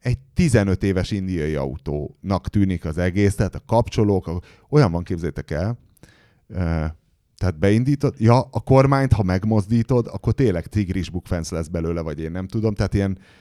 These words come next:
szörnyen valahogy borzalmas érzés kormányozni, mintha ilyen rugós expanderrel lenne összekötve a kormány és a, és a, és a kormánymű, de hogy bekapcsolod az ablaktörlőt, és ha jobb kezedet kinyújtod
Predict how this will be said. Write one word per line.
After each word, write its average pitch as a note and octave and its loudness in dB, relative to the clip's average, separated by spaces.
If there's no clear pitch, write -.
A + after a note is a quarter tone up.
szörnyen F#2+ 2
valahogy F2+ 2
borzalmas A2 4
érzés F#2+ 0
kormányozni, G2+ 2
mintha G#2 0
ilyen G#2+ 2
rugós A#2 6
expanderrel F2 -4
lenne F2+ -4
összekötve F2 -6
a D2 -4
kormány F2 -6
és E2+ -8
a, F2 -4
és - -8
a, G#2 4
és G#2+ 0
a A2+ 2
kormánymű, G#2 2
de G2 0
hogy G2+ 2
bekapcsolod A#2+ 0
az E2+ -2
ablaktörlőt, C#3+ 0
és A2 -8
ha G#2+ 0
jobb C3+ 6
kezedet F2+ -4
kinyújtod A#2 -2